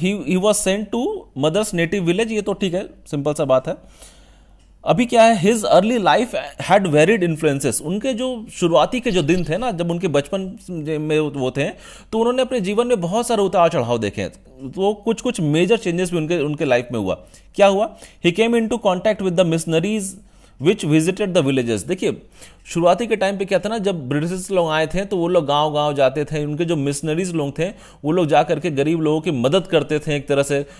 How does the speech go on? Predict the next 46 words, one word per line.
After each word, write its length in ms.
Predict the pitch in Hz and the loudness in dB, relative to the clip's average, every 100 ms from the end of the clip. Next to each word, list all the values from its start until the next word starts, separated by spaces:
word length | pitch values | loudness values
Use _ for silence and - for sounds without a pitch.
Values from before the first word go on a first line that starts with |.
| - | -10
बहुत 300 | 98 147 214 | -2 2 2
सारे 200 | 214 185 | 4 2
लोग 300 | 180 180 180 | 2 0 0
थे 100 | 185 | -4
जो 120 | 175 175 | -2 -2
कन्वर्ट 520 | 160 151 151 170 170 | -2 0 4 4 4
होते 260 | 147 151 | -2 0
थे 200 | 143 143 | -2 -2
उसको, 340 | 143 139 - 147 | -2 -4 -6 -6
उसको 220 | 147 151 | -4 -4
देख 160 | 143 147 | -4 -4
करके, 200 | 151 180 | -6 -4
क्योंकि 220 | 214 233 | -4 -2
उस 200 | 226 226 | -4 -4
टाइम 160 | 220 | -6
पे 100 | 220 | -4
जिस 200 | 185 208 | -4 -4
स्थिति 340 | 208 175 170 214 | -4 -4 -6 -4
में 60 | |
वो 60 | 208 | -2
लोग 200 | 208 165 | -2 0
रहते 180 | 156 190 | 0 -2
थे 100 | 156 | -4
ना, 160 | 269 - - - - - - | -6 -12 -20 -20 -20 -18 -2
वहाँ 240 | 165 233 | 0 2
पर 140 | 247 220 | 2 0
अपने 260 | 220 208 | 0 -2
आप 240 | 202 208 - | -2 -2 -4
को 120 | 220 | -4
चलाना, 460 | 214 165 170 180 | 0 0 0 0
अपने 220 | 185 190 180 | 0 0 -2
परिवार 360 | 180 160 175 | 0 4 2
को 100 | 180 | 0
चलाना 260 | 180 180 214 | -4 -2 0
बहुत 200 | 233 226 | 0 0
मुश्किल 280 | 220 240 185 | -2 -2 -2
होता 160 | 147 | -2
था, 100 | 135 | -4
तो 120 | 139 | -4
मिशनरीज 500 | 175 185 185 190 208 | -4 -4 -2 -2 -2
लोग 140 | 214 214 | -4 -4
उनके 180 | 208 214 | -4 -4
बहुत 360 | 151 165 202 | -2 -2 0
मदद 200 | 175 147 - | 0 -2 -4
करते 240 | 101 98 | -6 -6
थे। 160 | 90 | -8